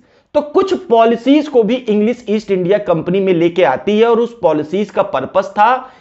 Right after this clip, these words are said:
कि ईस्ट इंडिया कंपनी या कंपनी के रूल को इंडिया में एक्सपेंड किया जाए। तो एक पॉलिसी थी सब्सिडियरी अलायंस ट्रीटी, इसको इंडिया में लेके आते हैं लॉर्ड वेलेस्ली।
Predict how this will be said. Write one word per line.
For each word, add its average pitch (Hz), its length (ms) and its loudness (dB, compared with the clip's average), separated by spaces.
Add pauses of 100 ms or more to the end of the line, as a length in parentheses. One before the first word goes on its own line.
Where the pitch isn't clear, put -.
(140)
कि 254 220 -2
ईस्ट 269 460 0
इंडिया 202 340 2
कंपनी 185 600 -2
या 240 60 2
कंपनी 185 500 -2
के 208 100 0
रूल 165 280 0
को 214 160 0
इंडिया 147 440 0
में 226 220 -2
एक्सपेंड 175 600 0
किया 190 520 0 (380)
जाए। 139 420 0 (400)
तो 269 300 -2
एक 349 300 -2
पॉलिसी 240 420 2
थी 285 180 -2
सब्सिडियरी 226 760 -2
अलायंस 151 720 0 (220)
ट्रीटी, 143 440 -2 (920)
इसको 311 300 0
इंडिया 247 340 4
में 262 120 2
लेके 220 300 2
आते 196 260 0
हैं 220 140 -4
लॉर्ड 190 400 0
वेलेस्ली। 175 600 -2